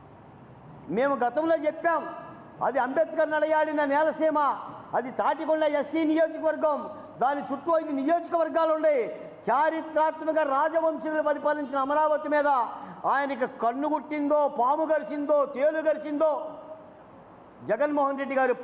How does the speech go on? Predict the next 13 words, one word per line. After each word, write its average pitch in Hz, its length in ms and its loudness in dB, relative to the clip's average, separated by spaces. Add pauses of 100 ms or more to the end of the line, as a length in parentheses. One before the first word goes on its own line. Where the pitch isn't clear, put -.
(120)
పంతం 320 400 2 (100)
తగ్గల, 202 260 0 (960)
పగ 240 140 0 (120)
తగ్గల. 349 280 2 (1040)
ఆయనకి 277 400 0
రాయపాటి 302 500 2 (100)
శైలజే 311 440 4
కనిపిస్తుంది, 320 640 2 (1160)
పోతుల 302 420 2
బాలకోటయ్య 294 560 2
కనిపించటంలా, 220 600 -2 (560)
నా 247 80 2 (160)
సామాజిక 339 460 2